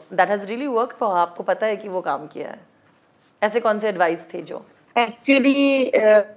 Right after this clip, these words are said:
Speaker 2: actually from a non-filmy background, we
Speaker 1: जी।
Speaker 2: didn't know anything।
Speaker 1: बिल्कुल।
Speaker 2: But we were very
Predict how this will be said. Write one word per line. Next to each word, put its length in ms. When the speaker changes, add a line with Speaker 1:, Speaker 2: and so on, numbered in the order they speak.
Speaker 2:
actually 640
from 440
a 20
non-filmy 840
background, 560
we 120
Speaker 1:
जी। 200
Speaker 2:
didn't 300
know 160
anything। 420
Speaker 1:
बिल्कुल। 360
Speaker 2:
But 80
we 180
were 200
very 320